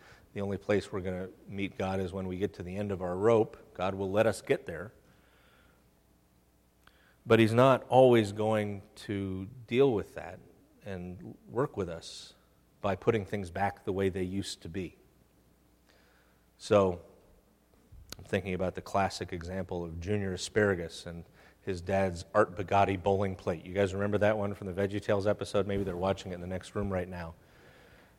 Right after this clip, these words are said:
You know, Junior gets down the plate to show it to his friend, which he's not supposed to do, and naturally he drops the plate and it's broken.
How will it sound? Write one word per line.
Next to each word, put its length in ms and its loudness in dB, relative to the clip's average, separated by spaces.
You 80 -2
know, 220 2
Junior 540 6
gets 220 4
down 200 2
the 80 -2
plate 380 6
to 80 -10
show 220 6
it 100 2
to 100 -4
his 120 -4
friend, 540 2
which 200 -4
he's 120 -8
not 200 -6
supposed 340 -2
to 80 -6
do, 180 0
and 300 -4
naturally 480 -6
he 60 -6
drops 340 -6
the 80 -14
plate 240 4
and 80 -8
it's 100 -10
broken. 340 2